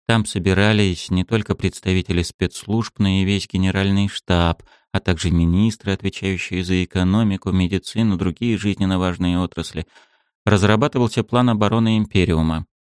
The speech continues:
Все понимали, что охранять границы не имеет смысла.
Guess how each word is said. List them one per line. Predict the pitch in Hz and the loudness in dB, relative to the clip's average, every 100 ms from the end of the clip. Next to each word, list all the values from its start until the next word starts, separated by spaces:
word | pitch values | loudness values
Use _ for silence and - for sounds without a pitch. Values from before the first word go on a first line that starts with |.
| _ | _
Все | - 135 | -4 -2
понимали, | 131 131 131 123 98 | 2 4 4 4 0
что | - 101 | 0 -2
охранять | 95 104 104 104 95 | -2 0 2 2 0
границы | 101 101 113 120 - | 0 2 2 -2 -2
не | 101 95 | 0 2
имеет | 95 98 - | 0 -2 -4
смысла. | - 87 80 85 | -2 0 0 -4